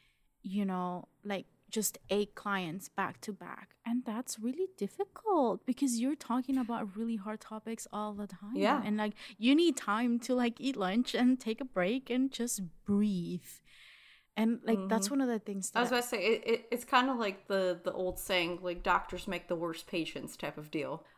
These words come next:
Speaker 1: we're, like, learning all about, like, all of these things. And there's so many expectations, you know, that we have to fulfill.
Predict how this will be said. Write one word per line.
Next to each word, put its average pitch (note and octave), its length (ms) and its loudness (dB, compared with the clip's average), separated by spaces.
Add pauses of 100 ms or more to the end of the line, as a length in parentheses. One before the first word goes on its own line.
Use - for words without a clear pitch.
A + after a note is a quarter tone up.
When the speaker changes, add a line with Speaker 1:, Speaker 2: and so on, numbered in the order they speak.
Speaker 1:
we're, A#3 260 2
like, A3+ 280 0
learning G#3+ 440 0
all F#3+ 240 -4
about, F3+ 440 -6
like, F#3 360 -18
all G3 180 -2
of G3 140 -4
these G3 220 -2
things. G3+ 560 -4 (520)
And - 260 0 (220)
there's A3+ 380 2
so - 420 4
many G#3 300 2
expectations, - 1040 -6 (380)
you G#3 100 -4
know, F3+ 120 -2
that F#3+ 140 -2
we G3 100 0
have - 260 -6
to G3+ 100 -6
fulfill. - 600 -16